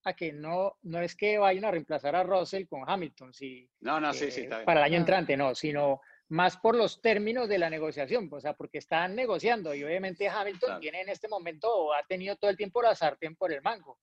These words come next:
Speaker 3: Claro.
Speaker 1: Y esto es un poco como alárselo un poquito, tanto. ¿Qué tanto? Pues dependerá de qué tanto hable Russell,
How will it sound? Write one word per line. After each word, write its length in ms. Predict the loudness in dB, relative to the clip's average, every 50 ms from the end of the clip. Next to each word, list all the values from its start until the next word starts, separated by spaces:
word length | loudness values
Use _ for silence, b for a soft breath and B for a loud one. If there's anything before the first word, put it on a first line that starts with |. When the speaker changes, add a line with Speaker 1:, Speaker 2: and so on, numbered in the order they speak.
| _
Speaker 3:
Claro. 240 | -6 -4 -4 -4 -2 0
Speaker 1:
Y 100 | 0 0
esto 180 | 0 0 -2
es 60 | -4 -4
un 100 | -2 0
poco 260 | 2 4 4 4 2
como 440 | 2 0 0 0 0 0 -2 -4 b b b _
alárselo 1120 | 0 2 4 6 6 6 4 2 -2 -6 -6 -4 -4 -6 -6 -6 -6 -6 -8 -8 -10 -14 -18 -20 -20 -20 _ _ _ _ _ _ _
un 180 | -14 -12 -12 -6
poquito, 520 | -4 -4 -4 -2 -6 -10 -8 -8 -8 -4
tanto. 420 | -2 -2 -2 -2 -4 -10 -16 -12 _
¿Qué 140 | -6 -6 0
tanto? 440 | 2 2 2 0 0 0 0 0 0
Pues 160 | -4 -6 -6
dependerá 480 | -6 -8 -8 -10 -10 -6 -4 -2 0
de 80 | 0 -2
qué 100 | -2 -4
tanto 320 | -2 -4 -4 -2 -2 -2 0
hable 160 | 0 2 0
Russell, 380 | 0 0 -2 -2 -2 -4 -6